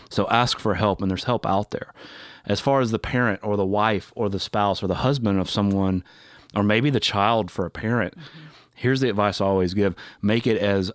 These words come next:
Speaker 1: hard as possible for someone to stay living a life of addiction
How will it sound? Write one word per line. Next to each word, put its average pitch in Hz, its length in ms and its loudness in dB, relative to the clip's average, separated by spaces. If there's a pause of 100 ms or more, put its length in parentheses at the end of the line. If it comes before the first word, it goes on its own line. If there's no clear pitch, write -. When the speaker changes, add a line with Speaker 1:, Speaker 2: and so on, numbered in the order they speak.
Speaker 1:
hard 123 580 -2
as 117 120 -4
possible - 600 -6 (960)
for - 160 -2
someone 107 320 2
to 95 60 0
stay 107 300 2
living 101 280 2
a 98 80 2
life 95 260 0
of 95 80 -2
addiction 87 520 -2